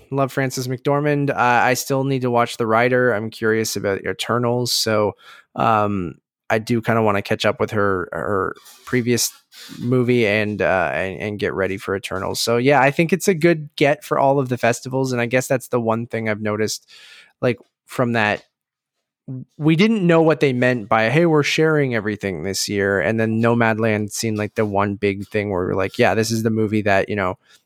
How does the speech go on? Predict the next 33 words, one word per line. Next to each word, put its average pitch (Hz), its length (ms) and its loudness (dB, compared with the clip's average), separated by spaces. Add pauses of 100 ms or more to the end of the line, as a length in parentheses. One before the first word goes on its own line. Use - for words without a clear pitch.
Searchlight's 107 600 -2
giving 95 280 -2
all 87 220 0
of 87 60 -2
us." 73 200 0
So, - 340 -4 (520)
um, 139 480 0 (680)
again, 156 340 2
interesting. 170 760 0
I, 143 240 2
uh, 127 500 2 (100)
I, 95 220 -2 (160)
I'd 131 380 2
be 147 120 0
curious 151 400 0
to 135 80 -6
see 135 240 -4
if 127 120 -4
it 120 60 -2
ends 117 220 -2
up 113 220 0 (680)
being 117 240 0
able, 110 280 0 (460)
like, 95 200 -2 (100)
to - 100 -4
stream 127 580 2
or 104 260 2
if - 120 -4
it's 104 220 0
only 101 320 0
a 95 60 0
physical 95 680 -2 (220)
screening. 90 580 -4